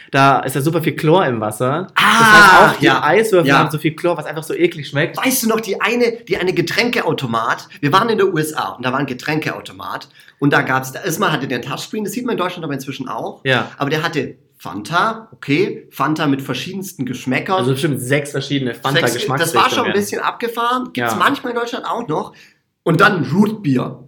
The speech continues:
Speaker 1: Root Beer gab's, ja.
Speaker 2: Ja.
Speaker 1: Ich weiß gar nicht, was das eigentlich ist.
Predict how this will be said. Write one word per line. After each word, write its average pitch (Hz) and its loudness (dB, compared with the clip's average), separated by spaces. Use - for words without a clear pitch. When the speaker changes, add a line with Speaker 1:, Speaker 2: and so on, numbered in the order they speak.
Speaker 1:
Root 190 4
Beer 117 2
gab's, 107 -6
ja. 131 0
Speaker 2:
Ja. - 2
Speaker 1:
Ich 123 -4
weiß 156 4
gar 165 4
nicht, 143 2
was 139 -4
das 131 -4
eigentlich 123 -2
ist. 151 -6